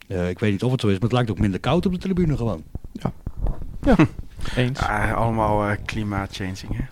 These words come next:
Speaker 3: Ja, jongens.
Speaker 2: Climate
Speaker 1: Nou ja.
Speaker 2: change. Nee,
Speaker 1: Ja.
Speaker 2: niet klimaatchanging. Het is climate change of
Speaker 3: Ja,
Speaker 2: klimaatverandering.
Speaker 3: ja, ja. Ik wil het even combineren, jongens. Het is veel leuker.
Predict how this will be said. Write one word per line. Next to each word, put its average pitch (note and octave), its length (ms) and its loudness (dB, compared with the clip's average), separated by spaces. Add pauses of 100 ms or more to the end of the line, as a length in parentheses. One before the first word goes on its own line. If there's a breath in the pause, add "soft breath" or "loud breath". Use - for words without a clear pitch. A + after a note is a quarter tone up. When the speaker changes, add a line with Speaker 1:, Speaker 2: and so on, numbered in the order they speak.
(100)
Speaker 3:
Ja, A2 120 -6
jongens. F#2 140 -6
Speaker 2:
Climate C#3+ 240 4
Speaker 1:
Nou F#3 140 10
ja. D3+ 160 12
Speaker 2:
change. A#2 120 6 (160)
Nee, B2 140 2
Speaker 1:
Ja. B2 60 4
Speaker 2:
niet C3 140 0
klimaatchanging. D3 840 6
Het C3+ 100 2
is C3 140 2
climate D#3+ 400 8
change D3+ 260 6
of C3 60 4
Speaker 3:
Ja, A2 80 0
Speaker 2:
klimaatverandering. G2+ 760 6
Speaker 3:
ja, F#2 100 4
ja. A#2 60 4
Ik D#3 40 8
wil F3+ 80 10
het F3+ 100 10
even E3+ 180 10
combineren, D3+ 560 6
jongens. G2+ 200 8
Het - 100 -2
is C3 100 -2
veel E3 160 10
leuker. C#3+ 380 4